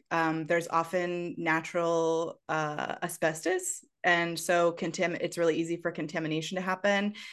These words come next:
And then the real problem is that, um, there are very few regulations in the United States um, when it comes to what sort of chemicals can go into our cosmetics and our personal care products.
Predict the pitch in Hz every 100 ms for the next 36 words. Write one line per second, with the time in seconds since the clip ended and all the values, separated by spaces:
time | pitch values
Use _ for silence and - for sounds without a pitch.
0 | - - 180 170 170 175 170 175 165 208
1 | 247 233 175 175 170 170 165 - 165 165
2 | - - - _ 165 165 160 165 180 180
3 | 175 165 180 180 180 180 - 175 175 165
4 | 170 165 165 165 170 165 160 165 160 156
5 | 160 160 - 254 190 175 - - - _
6 | - 170 170 165 165 165 175 180 175 -
7 | 175 175 - 165 165 160 165 165 160 170
8 | 165 170 165 165 165 165 165 170 190 170
9 | 160 156 156 160 160 165 165 160 160 160
10 | 170 165 160 180 175 170 165 160 160